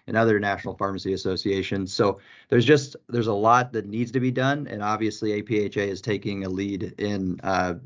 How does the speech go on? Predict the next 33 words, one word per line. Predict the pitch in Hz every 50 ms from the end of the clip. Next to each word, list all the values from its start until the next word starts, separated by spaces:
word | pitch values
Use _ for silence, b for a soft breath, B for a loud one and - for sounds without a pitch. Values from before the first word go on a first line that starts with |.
| -
in | - 104 98
advocating | 92 95 98 101 98 110 107 117 113 113 110 113 107
for | 104 113
these | 104 101 101 101
changes | - 107 104 104 104 107 101
to | - 104
make | 101 98 92
sure | - 107 98
the | 95
D | 90 107 107
I | 101 98
R | 95 95 95
cliff | - 113 101 95 -
doesn't | - 110 110 107 107 95 85 -
put | - - 113 107 107
out | 104 107 107 92 - - b b b b b
all | - 101 101 107
these | 104 107 101 101
pharmacies | - 110 104 107 101 101 98 - 98 95 92 -
that, | - 101 101 95 95 - - b b b b b
uh, | b 104 104 101
provide | 101 - 127 110 139 131 - -
great | 113 120 110 98 -
care | - 117 110 107
to | 101 98
Iowa, | 95 101 107 107 104 101 101 101 101 98 98 - -
Iowans | 101 113 120 113 113 107 92
and | 104 98
Americans | 101 107 110 104 - 98 92 95
across | 95 - 104 95 95
the | - 90
country. | - 98 90 85 - 90
So | 92 - - 104 98 95